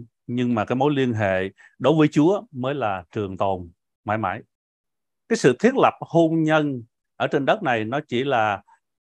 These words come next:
tạm thời, nhưng những hình bóng mà nó đem lại mới là có giá trị mãi mãi. Mọi người còn nhớ khi các môn đồ của Chúa nói với Chúa rằng có mẹ và anh em Chúa đến tìm Ngài,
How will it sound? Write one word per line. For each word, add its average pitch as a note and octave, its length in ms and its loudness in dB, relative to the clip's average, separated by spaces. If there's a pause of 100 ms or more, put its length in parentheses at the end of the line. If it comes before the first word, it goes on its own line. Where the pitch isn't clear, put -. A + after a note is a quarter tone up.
(360)
tạm A2 240 2
thời, A#2 380 2
nhưng C#3 460 -4
những E3 360 -8 (440)
hình B2+ 200 4
bóng D#3+ 220 4 (840)
mà A2 520 2
nó A2+ 160 -6
đem D3 220 2
lại G2+ 280 0 (220)
mới C#3+ 240 -4
là G#2 360 -2 (760)
có C#3+ 80 -2
giá E3+ 160 0
trị G#2 380 -4
mãi G#2 120 -4
mãi. G2+ 240 -4 (1200)
Mọi A#2+ 120 0
người C3 120 2
còn B2 180 4
nhớ D3 300 4
khi D#3 260 2
các F3+ 120 -2
môn D3+ 180 -2
đồ B2 220 2
của A#2+ 200 -2
Chúa E3+ 380 -2 (560)
nói D3 120 0
với E3+ 100 2
Chúa E3+ 220 0
rằng B2 200 -4
có D3+ 100 0
mẹ A2+ 320 0
và A#2+ 180 0
anh A2+ 120 -2
em C3 200 -4
Chúa D3 220 -4
đến F3 200 -4
tìm A2+ 200 0
Ngài, A2 300 2